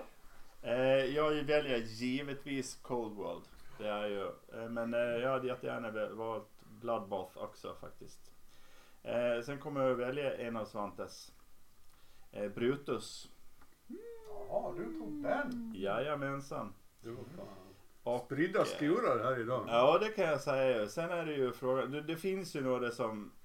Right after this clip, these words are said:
Speaker 1: som, eh, halv Enslave,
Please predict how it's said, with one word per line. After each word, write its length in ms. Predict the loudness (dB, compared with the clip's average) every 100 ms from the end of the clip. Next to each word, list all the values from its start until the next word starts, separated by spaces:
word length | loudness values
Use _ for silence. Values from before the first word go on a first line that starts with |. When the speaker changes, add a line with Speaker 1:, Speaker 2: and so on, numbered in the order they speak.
| -18
Speaker 1:
som, 420 | -8 -6 -4 -4
eh, 80 | -4 -4 -6 -10 -10 -14 -16 -18 _ -14 -12
halv 580 | -12 -10 0 0 0 -2
Enslave, 840 | -2 0 -2 -4 -8 -2 0 0